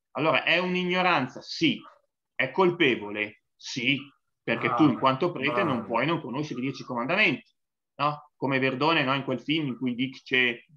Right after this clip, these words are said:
Speaker 1: eh, "Non ti ricordi più neanche i fondamenti del mestiere", no? <laughs> Al prete che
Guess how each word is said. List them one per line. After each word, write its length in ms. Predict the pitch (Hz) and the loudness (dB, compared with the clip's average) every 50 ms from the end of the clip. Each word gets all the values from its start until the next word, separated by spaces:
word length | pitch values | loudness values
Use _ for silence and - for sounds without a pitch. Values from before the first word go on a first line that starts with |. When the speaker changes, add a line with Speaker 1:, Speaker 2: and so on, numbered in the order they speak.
| _ _ | _ _
Speaker 1:
eh, 200 | - 120 113 113 | -2 -2 0 0
"Non 140 | 123 135 135 | 0 -2 0
ti 100 | - 147 | 0 0
ricordi 460 | 135 120 - 147 160 175 175 165 151 | 0 0 2 2 2 2 2 0 0
più 120 | 147 135 147 | 0 -4 -2
neanche 260 | 139 131 139 143 156 | 0 0 0 0 -2
i 60 | 151 | -4
fondamenti 440 | - 127 117 117 120 127 131 131 139 | -4 -4 -4 -2 -2 -2 -2 -2 -4
del 140 | 117 113 113 | -4 -2 -4
mestiere", 500 | 113 113 - - - 135 110 110 104 107 | -4 -4 0 2 2 4 4 0 -2 -2
no? 280 | 123 135 139 131 - - | 2 2 2 2 0 -4
<laughs> 240 | - - - _ _ _ _ _ _ | -12 -14 -14 _ _ _ _ _ _
Al 180 | - 120 117 | -8 -8 -6
prete 380 | 113 - 135 143 139 135 139 123 | -4 0 0 0 0 0 -2 -4
che 400 | - 135 131 127 120 - - _ | 0 2 2 2 2 0 -10 _